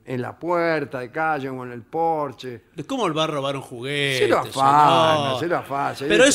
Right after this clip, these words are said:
Speaker 2: eso después se
Speaker 1: total, eso enseguida dice, "Uy, lo perdió, mi hijo pierde todo". Y va y se lo, se lo regala a su sobrino.
Speaker 2: Pero el, el niño llora, eh, porque perdió
Speaker 1: No
Speaker 2: su
Speaker 1: llora,
Speaker 2: juguete.
Speaker 1: ¿cómo va a llorar?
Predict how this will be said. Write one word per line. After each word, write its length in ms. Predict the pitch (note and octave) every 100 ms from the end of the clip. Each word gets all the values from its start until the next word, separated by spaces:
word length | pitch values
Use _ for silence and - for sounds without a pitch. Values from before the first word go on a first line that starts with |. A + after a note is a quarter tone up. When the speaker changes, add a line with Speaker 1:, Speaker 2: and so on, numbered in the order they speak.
| B3
Speaker 2:
eso 40 |
después 320 | G#3+ G3 -
se 120 | F#3 G#3+
Speaker 1:
total, 360 | A#3+ A3+ G3+ -
eso 220 | G3+ F#3
enseguida 400 | F#3 F3+ G3 G3
dice, 400 | F3+ C#3 D#3 A#2+ - -
"Uy, 280 | E3 F3+ D#3+
lo 180 | C#3+ C3+
perdió, 460 | C#3 D#3+ D#3+ B2+ A2+ G#2+
mi 100 | D3
hijo 240 | D3 D#3
pierde 280 | D3 C3+ C3
todo". 320 | A#2 G#2 G#2
Y 20 |
va 160 | C#3 G#3
y 40 |
se 140 | A3 D3+
lo, 140 | B2 - - -
se 160 | D3
lo 120 | D3 C#3
regala 360 | C#3+ E3+ E3
a 40 | C#3
su 140 | C3+
sobrino. 460 | C#3 C3 C3 G2+ F#2
Speaker 2:
Pero 260 | G#3+ A#3 C4+
el, 180 | C4 B3+
el 160 | A3+ B3
niño 320 | E4 D4+ G3
llora, 720 | E3+ D4 B3+ E3+ C#3 B2 B2 -
eh, 220 | C3+ C3+
porque 300 | C3 C#3 D#3+
perdió 240 | D3 D#3 F#3+
Speaker 1:
No 60 | E4+
Speaker 2:
su 100 | F3
Speaker 1:
llora, 140 | A3 B3+ G#3+ C#3
Speaker 2:
juguete. 160 | B2+ -
Speaker 1:
¿cómo 240 | C4+ B3
va 100 | E3+
a 40 |
llorar? 520 | C3 C3+ B2+ A2+ G#2+